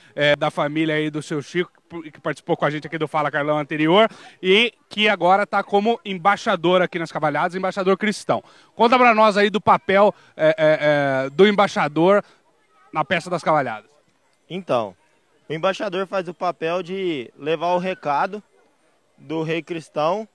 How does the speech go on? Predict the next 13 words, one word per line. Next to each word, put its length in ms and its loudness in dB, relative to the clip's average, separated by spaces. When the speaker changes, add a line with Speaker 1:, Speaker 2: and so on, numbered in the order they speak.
Speaker 2:
ao 140 -8
rei 180 -8
mouro, 400 -4
para 240 -2
que 140 -14
eles 300 -8
deixem 500 -6
a 340 -6
ideologia 720 -6
do 320 -12
Deus 240 -2
Mafoma 560 -6
deles 640 -10